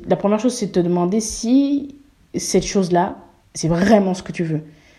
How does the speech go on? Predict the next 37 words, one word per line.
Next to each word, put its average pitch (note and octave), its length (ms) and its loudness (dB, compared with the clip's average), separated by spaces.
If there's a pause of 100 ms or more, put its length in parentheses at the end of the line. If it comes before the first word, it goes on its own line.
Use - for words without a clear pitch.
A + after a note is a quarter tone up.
(160)
Si - 140 2
tu A#3 140 0
veux G#3+ 160 4
vraiment, G#3+ 580 4
vraiment G3+ 640 0
atteindre F#3+ 420 -2
cet F#3+ 160 -8
objectif, E3+ 720 -4 (320)
j'insiste F#3+ 460 -2
là-dessus G3+ 340 0
parce F3 220 -4
que F#3 80 -10
souvent, A#3+ 360 0
quand, F#3+ 400 0 (1200)
quand A3+ 120 4
tu A3+ 100 -2
procrastines, A3 600 2
t'as A3+ 80 2
tendance G3 280 -2
à F3+ 80 2
te E3+ 40 -4
dire A#3 200 0
que G#3+ 80 -4
c'est F#3 140 -6
parce E3 180 -10
que - 80 -12
tu E3+ 140 -10
manques E3+ 240 -4
de F3 80 0
motivation, F3 640 -2
tu F#3 140 -8
manques F3 180 0
d'énergie, F#3 720 0
t'es F#3 80 -2
pas E3+ 140 -2
forcément, E3+ 720 -2
euh, D#3 200 0